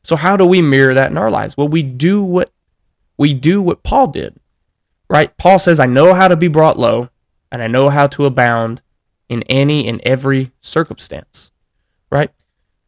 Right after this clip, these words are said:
So even through the bad times, even through the good times, Paul has learned to be content and to trust and to focus. In any and every circumstance,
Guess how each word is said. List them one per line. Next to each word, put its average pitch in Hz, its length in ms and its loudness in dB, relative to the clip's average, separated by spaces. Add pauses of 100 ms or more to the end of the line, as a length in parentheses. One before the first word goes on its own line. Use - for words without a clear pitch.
(120)
So 139 760 2 (140)
even 165 200 2
through 185 100 4
the 165 80 2
bad 160 280 4
times, 156 360 0
even 160 160 -2
through 156 120 -4
the 139 80 -6
good 139 280 -2
times, 123 420 -2
Paul 156 360 0
has 139 180 -2
learned 139 240 0
to 127 60 -6
be 131 160 -4
content - 720 -10 (920)
and 123 140 -6
to - 60 -16
trust - 680 -6 (180)
and 123 120 -12
to - 80 -10
focus. - 600 -4 (920)
In 139 120 2
any 196 240 6
and 185 100 4
every 175 200 4
circumstance, 139 880 -2